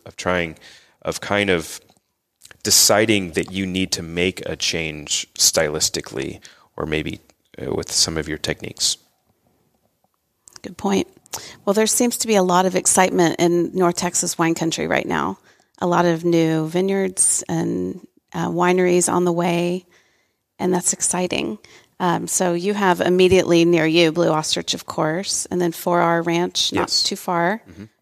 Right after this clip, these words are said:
Speaker 2: Who are your other closest neighbors?
Speaker 1: You know, there's, uh, Lonesome Vine, which is actually south of us, um,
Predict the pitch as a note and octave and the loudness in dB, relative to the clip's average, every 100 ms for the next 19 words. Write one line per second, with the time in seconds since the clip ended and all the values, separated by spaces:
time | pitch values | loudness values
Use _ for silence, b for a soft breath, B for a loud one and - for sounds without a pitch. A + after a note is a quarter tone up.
0 | _ A#3 A3 G3+ F3 F3 E3+ E3 - E3+ | _ 0 2 4 4 4 2 -2 -2 -2
1 | - F3 - - - - - - - - | -2 -4 -2 -2 -4 -6 -4 -4 -2 -2
2 | A2+ A#2 A2+ G#2+ - - _ F2 E2 D#2+ | 2 2 2 2 -2 -4 _ -2 0 -2
3 | F2 G2+ - B2+ G2+ F#2 B2 C#3 _ G2+ | -4 -4 -4 -4 0 0 0 -8 _ -8
4 | - F#2+ G2 - - G2 - F#2+ - F#2+ | -6 0 0 0 -4 -2 0 0 -2 0
5 | G2 - - - - _ F2 E2 E2 E2+ | 2 2 0 -4 -8 _ -6 -2 -2 -4
6 | - - | -8 -14